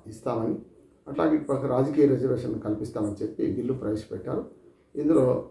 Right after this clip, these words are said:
ఏబిసిడి ఆ వర్గీకరణ already బీసీలో ఉంది, కానీ వాళ్లకు ఇప్పుడున్న రాజకీయ రిజర్వేషన్లు ఇరవై మూడు శాతం మించడం లేదు. ఎందుకంటే యాభై శాతం క్యాప్ ఒకటి ఉంది కనుక, మనకు సుప్రీంకోర్టు ఇచ్చిన దాని మార్గదర్శకాల మేరకు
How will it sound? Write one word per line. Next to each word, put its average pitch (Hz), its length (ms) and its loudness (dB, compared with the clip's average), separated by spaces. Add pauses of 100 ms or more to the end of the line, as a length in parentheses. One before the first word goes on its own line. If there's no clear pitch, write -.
(180)
ఏబిసిడి 143 580 6
ఆ 117 140 4
వర్గీకరణ 127 680 2
already 120 280 -2
బీసీలో 127 380 -2
ఉంది, 113 400 0 (360)
కానీ 143 200 2
వాళ్లకు 131 560 2 (200)
ఇప్పుడున్న 135 400 10
రాజకీయ 131 520 4
రిజర్వేషన్లు 127 640 2
ఇరవై 127 280 4
మూడు 131 180 6
శాతం 123 260 0
మించడం 117 360 0
లేదు. 123 180 2 (420)
ఎందుకంటే 135 240 2
యాభై 127 280 4
శాతం 123 420 0 (380)
క్యాప్ 135 260 2
ఒకటి 120 180 0
ఉంది 117 140 -4
కనుక, 117 260 -2
మనకు 110 520 -2 (500)
సుప్రీంకోర్టు 135 440 4
ఇచ్చిన 120 220 -6
దాని 117 220 0
మార్గదర్శకాల 120 1160 -2
మేరకు 127 560 -2